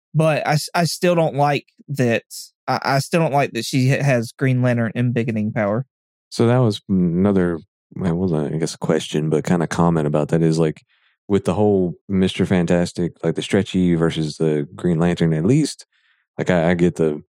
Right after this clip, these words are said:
Speaker 2: she wasn't stretching, but, like, those, what she did use kinda was stretchy hand, big hand, embiggening hand stuff.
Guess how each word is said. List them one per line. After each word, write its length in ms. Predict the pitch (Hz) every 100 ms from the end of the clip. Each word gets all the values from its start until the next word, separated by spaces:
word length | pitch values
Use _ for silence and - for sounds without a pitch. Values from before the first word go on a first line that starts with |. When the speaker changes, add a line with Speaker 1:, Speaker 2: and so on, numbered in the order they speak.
| _
Speaker 2:
she 220 | - - 101
wasn't 320 | 95 78 78
stretching, 480 | - 78 - 76 73
but, 160 | 73
like, 340 | 76 73 - - _ _ _ _
those, 500 | 90 87 82 80 -
what 140 | 92
she 180 | - 95
did 340 | 82 113 113 85
use 420 | 80 80 78 -
kinda 400 | 90 85 78 76 - _ _ -
was 640 | 76 76 73 - - - _ _ _ -
stretchy 920 | - - 90 82 - 90 85 80 76 -
hand, 500 | - 90 82 80 78
big 220 | 87 85
hand, 360 | - 90 87 82
embiggening 540 | 80 85 87 85 80
hand 320 | 92 85 85
stuff. 480 | - 98 92 95 -